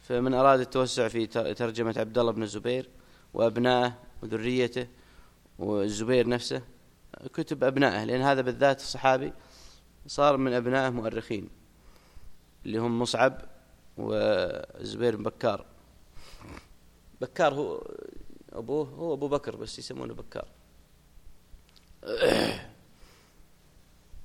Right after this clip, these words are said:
<clears throat> موجود، الأخبار الموفقيات موجود،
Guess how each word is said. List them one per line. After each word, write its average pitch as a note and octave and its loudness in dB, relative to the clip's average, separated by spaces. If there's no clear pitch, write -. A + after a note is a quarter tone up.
<clears throat> D3 2
موجود، D#3 6
الأخبار C3 6
الموفقيات C3 0
موجود، A2 -4